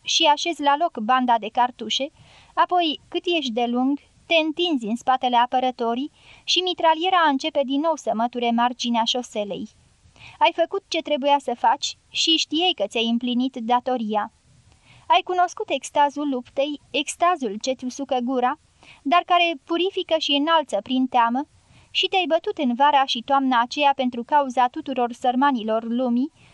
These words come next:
împotriva tuturor asupririlor, pentru toate lucrurile în care credeai și pentru lumea cea nouă, de atâta vreme așteptată.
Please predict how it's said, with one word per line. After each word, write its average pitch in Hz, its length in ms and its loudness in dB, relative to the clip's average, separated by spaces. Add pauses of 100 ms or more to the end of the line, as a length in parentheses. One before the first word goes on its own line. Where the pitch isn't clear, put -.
(120)
împotriva 339 680 2
tuturor 262 500 -4
asupririlor, 262 840 -2 (160)
pentru 294 320 -2
toate 349 280 0
lucrurile 254 520 -4 (100)
în 247 60 -2
care 269 220 0
credeai 247 460 -2
și 262 180 -2
pentru 262 280 -2
lumea 269 320 0
cea 285 180 2
nouă, 240 340 0 (200)
de 294 140 0
atâta 302 340 0
vreme 240 240 0
așteptată. 220 800 -2